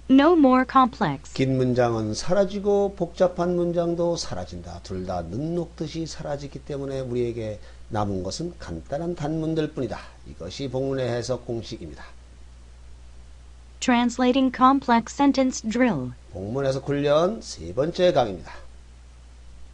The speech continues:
Speaker 2: 예문 나오겠죠? 거창하게 말씀을 드렸는데 짤막한 문장이 나와버렸네요. 들어보세요.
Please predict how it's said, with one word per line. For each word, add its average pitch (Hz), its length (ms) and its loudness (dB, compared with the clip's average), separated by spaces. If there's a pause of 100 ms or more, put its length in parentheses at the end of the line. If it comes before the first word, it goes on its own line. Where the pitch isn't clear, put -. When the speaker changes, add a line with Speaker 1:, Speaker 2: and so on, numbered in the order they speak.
(680)
Speaker 2:
예문 98 320 -4
나오겠죠? 131 760 0 (2750)
거창하게 131 760 0
말씀을 120 400 0
드렸는데 123 440 -2
짤막한 151 440 -4
문장이 120 220 -2
나와버렸네요. 85 720 -6 (180)
들어보세요. 139 420 2